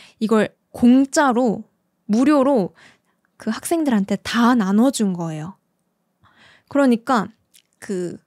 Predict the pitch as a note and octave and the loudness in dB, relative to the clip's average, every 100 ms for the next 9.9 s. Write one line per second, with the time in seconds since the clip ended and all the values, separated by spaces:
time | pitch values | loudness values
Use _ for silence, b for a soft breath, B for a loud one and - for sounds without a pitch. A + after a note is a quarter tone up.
0 | _ _ - G3 F3+ F#3 C4 B3+ - G#3+ | _ _ -12 -8 -6 -4 -6 -6 -6 -4
1 | G3 F#3 G#3+ A3 A3 F#3+ G3 F#3 F#3 F#3 | -2 -2 -4 -4 -6 -6 -4 -4 -4 -2
2 | G3+ G3 G3 F#3 F#3 - F#3 D#3+ E3 F3+ | -2 -2 -4 -4 -6 -8 -8 -6 -6 -2
3 | C4+ G#3 B B B B _ - - F#3+ | 0 0 B B B B _ -16 -8 -4
4 | F3+ F3 - - - D4 A3+ A3+ G#3 F3+ | -4 -6 -10 -8 -4 0 2 2 0 -2
5 | F#3+ F#3+ G3+ F#3+ - C4+ F#3+ - G3+ G3 | -4 -2 -2 -2 -2 -2 -2 -4 -8 -4
6 | A3 G3+ F3 - _ _ A3+ - _ _ | -2 -2 -6 -16 _ _ -10 -10 _ _
7 | _ - A3+ F4 F#4+ F#4+ - F3 _ - | _ -8 -4 0 2 2 0 -2 _ -12
8 | - - D4+ A3+ F#3+ G#3+ A#3+ C4 D#4 D#4 | -10 -6 -4 -2 0 0 0 0 -2 -2
9 | D#4+ B3+ G#3 F3+ F3 F3 F3+ G#3+ | 0 0 0 -2 -2 -2 -4 -6